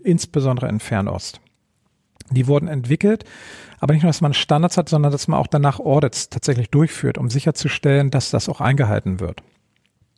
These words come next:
Mittlerweile ist es ein sogenannter B S C I-Standard, wo über zweitausend Unternehmen dabei sind. Da sehe ich, es funktioniert mit Unternehmen. Ist das flächendeckend so? Nein.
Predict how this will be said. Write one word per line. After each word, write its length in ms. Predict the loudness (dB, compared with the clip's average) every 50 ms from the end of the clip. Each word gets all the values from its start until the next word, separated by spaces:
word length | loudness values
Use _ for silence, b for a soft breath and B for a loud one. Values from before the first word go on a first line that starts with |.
| _ _ _ -12 -4
Mittlerweile 500 | -2 0 2 2 2 4 4 2 2 2
ist 120 | 0 -2 -2
es 60 | -2
ein 60 | -2
sogenannter 380 | -2 -2 -2 0 0 0 0 -2
B 160 | -2 -4 -4
S 140 | -4 -4 -4
C 120 | -4 -2 -2
I-Standard, 720 | 0 0 0 -2 -2 0 0 0 2 2 0 -2 -2 -6 b b b b b b b -6
wo 100 | -2 0
über 140 | 0 0
zweitausend 500 | 0 0 0 0 2 2 0 0 0 -2
Unternehmen 380 | -4 -2 -2 0 0 0 0 0
dabei 300 | 0 2 2 2 2 2
sind. 180 | 2 -2 -4 B B B B B B B B B _
Da 120 | 2 2
sehe 240 | 4 4 4 4 4
ich, 160 | 2 0 -2
es 140 | -4 -4 -4
funktioniert 880 | -8 -2 0 0 0 0 -2 0 2 4 6 6 6 4 4 2 -2 -2
mit 200 | -2 -2 -2 -2
Unternehmen. 480 | -6 -4 -4 -4 -6 -6 -6 -8 -8 -4
Ist 320 | -4 -4 -4 -2 -2 -2
das 120 | -2 -2
flächendeckend 760 | -4 -2 0 0 0 2 2 0 2 2 2 2 2 0 -2 0
so? 400 | 2 2 2 2 2 0 -2 -4 _ _ -6
Nein. 580 | -4 -2 0 0 0 0 0 -2 -2 -4 -8